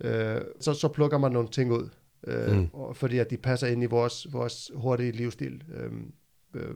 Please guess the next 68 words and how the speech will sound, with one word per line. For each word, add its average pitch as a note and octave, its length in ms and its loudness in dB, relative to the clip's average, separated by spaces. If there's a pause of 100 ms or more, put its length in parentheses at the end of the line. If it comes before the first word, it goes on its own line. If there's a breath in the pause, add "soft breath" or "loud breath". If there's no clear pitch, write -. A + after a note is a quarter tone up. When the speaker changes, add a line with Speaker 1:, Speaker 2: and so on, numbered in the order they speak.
Speaker 1:
hvis A#2 160 -10
man, A#2 140 -4
hvis A2 160 -6
man A#2 100 -2
kan A2+ 100 -4
sige A#2+ 80 0
det A2+ 80 -6
på A#2+ 60 -4
den A2+ 160 -2
måde. A2+ 120 -2
Så, A#2+ 140 0
men, A#2+ 220 0
men A#2+ 180 0
der A#2+ 120 4
begynder, D#3 560 2 (180 loud breath)
det B2+ 80 0
begynder F3 260 4
at C#3 60 6
åbne C#3+ 180 4
sig. A#2+ 120 2
Så A#2 80 0
jeg C3+ 100 4
har D#3 80 4 (240)
ho-, D3 120 2
holdt C#3 180 4
nogle C3+ 160 4
kurser, C3+ 420 2
så, - 160 -14 (100)
håndværker-yoga-kurser, A#2+ 1000 2
og A2+ 80 2
har A#2+ 60 4
også A#2+ 200 2
på C3 120 2
YouTube, A#2+ 380 0
jeg A2+ 80 2
kan A#2 80 -2
jo A2 40 0
se, C#3 160 0
der C3+ 100 -2
er A2+ 80 0
rigtig C3 200 0
mange C3 180 2
mænd, C3+ 140 0
der B2+ 80 -2
abonnerer B2 320 0
på, A#2+ 220 -10
på B2 80 0
min A#2+ 140 -2
kanal C3+ 300 0
her B2+ 100 2
for B2+ 80 -4
tiden, C3 280 -2
Speaker 2:
Mm. C3 60 -10 (280 loud breath)
Speaker 1:
som C#3+ 120 2
er C#3 60 6
begyndt C#3 260 2
at B2+ 60 2
lave C#3 120 6
det, D3 100 2
fordi D3 180 4
man D3 180 4
kan D3+ 80 2
jo C#3+ 60 4
mærke, E3 280 4 (640 loud breath)
altså, C3 120 -10
du C#3 80 2
behøver D#3+ 320 8
ikke, F3 220 6